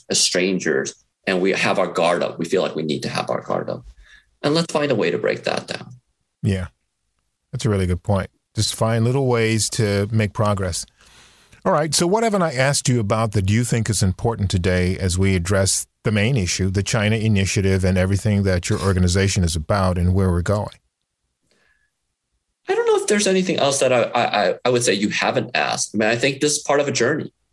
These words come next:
Speaker 1: uh, whether it's the China Initiative or some of these other issues that we're talking about.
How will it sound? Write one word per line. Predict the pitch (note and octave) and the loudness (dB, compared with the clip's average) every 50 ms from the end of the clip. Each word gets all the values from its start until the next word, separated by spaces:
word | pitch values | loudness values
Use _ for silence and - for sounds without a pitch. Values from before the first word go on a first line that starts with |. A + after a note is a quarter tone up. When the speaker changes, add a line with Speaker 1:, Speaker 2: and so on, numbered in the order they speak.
| _ - | _ -2
Speaker 1:
uh, | F#2+ F#2 F2 | 0 0 0
whether | E2+ G2 G#2+ A2 A#2+ A2+ | 2 2 2 2 2 2
it's | G#2+ G#2 | 2 0
the | G2 F2+ | 0 0
China | - - F#2 F#2+ G2 G2+ | 0 0 0 0 0 0
Initiative | G2+ G2+ G2+ G2+ - A2 G#2 G#2 G2+ G#2+ | 0 0 0 0 0 0 0 2 2 0
or | G#2 G2+ | 0 -2
some | - G#2 G#2+ | 0 0 0
of | G2+ | 0
these | F#2+ F#2+ G#2 G#2+ | 0 -2 0 0
other | - G#2+ A2 B2+ - | 0 0 2 2 0
issues | - - - - F2+ - | 0 -2 -2 -2 -2 -2
that | - - C#2+ | -2 -2 -2
we're | C#2+ | -2
talking | - - - A#1 A#1+ B1 - - | -4 -4 -6 -8 -6 -8 -10 -10
about. | B1 - B1+ B1+ - - | -6 -4 -2 -2 -4 -6